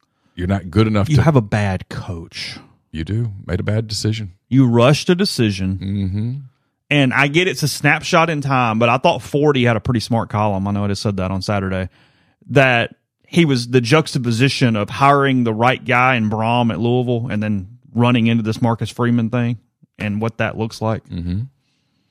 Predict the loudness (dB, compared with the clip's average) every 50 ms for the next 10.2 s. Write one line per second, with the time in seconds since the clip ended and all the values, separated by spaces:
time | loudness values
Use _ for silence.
0 | _ _ _ _ _ _ _ _ _ _ _ 0 2 2 4 4 2 4 2 2
1 | 2 2 2 4 2 2 0 2 2 2 4 4 4 4 2 2 2 2 0 0
2 | 0 0 2 2 2 2 2 2 0 0 0 0 0 2 2 2 0 -2 -2 0
3 | 2 2 4 4 2 2 0 -2 -8 -6 -2 2 2 2 2 0 0 0 0 2
4 | 2 0 0 -2 -2 0 2 2 2 2 2 2 2 4 4 4 4 2 2 2
5 | 2 2 2 2 0 0 -2 -4 -8 _ -10 -6 -4 -4 -4 -2 -4 -4 -4 -4
6 | -2 -2 0 0 0 0 -2 -4 -4 -6 -6 -6 -4 -4 -4 -4 -6 -4 -2 -2
7 | -2 -2 -2 -4 -4 -4 -6 -8 -10 -10 -10 -10 -10 -12 -14 -16 -14 -10 -10 -8
8 | -8 -10 -10 -8 -6 -6 -6 -6 -8 -6 -6 -6 -8 -8 -10 -12 -12 -12 -12 -14
9 | -16 -16 -16 -12 -10 -8 -8 -8 -4 -4 -4 -4 -4 -6 -10 -12 -10 -10 -10 -10
10 | -10 -12 -16